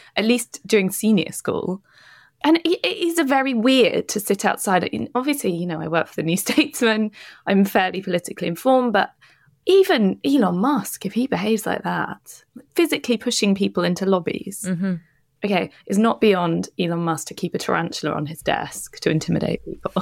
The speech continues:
Speaker 1: <laughs> That seems like a very Elon Musk thing to do. And if he hears about Gavin Williamson doing it,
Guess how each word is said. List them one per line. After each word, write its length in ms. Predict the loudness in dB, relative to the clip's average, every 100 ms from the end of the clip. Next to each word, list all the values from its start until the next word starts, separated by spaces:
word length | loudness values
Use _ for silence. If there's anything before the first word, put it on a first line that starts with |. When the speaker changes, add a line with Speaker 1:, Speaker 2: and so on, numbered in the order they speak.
| -6
Speaker 1:
<laughs> 40 | -10 -18 -20 -20 -20 -20 -14 -10 0
That 200 | 0 2
seems 240 | 0 0
like 160 | 0 2
a 60 |
very 400 | 4 4 4 2
Elon 180 | 2 0
Musk 220 | -2 -4
thing 120 | -4 -4
to 100 | 0
do. 80 | 2
And 160 | 2
if 80 | -2
he 140 | -2 0
hears 320 | 2 2 0
about 320 | -2 -2 -4
Gavin 240 | -4 -2
Williamson 400 | -2 -4 -6 -6
doing 300 | -4 -4 -6
it, 140 | -8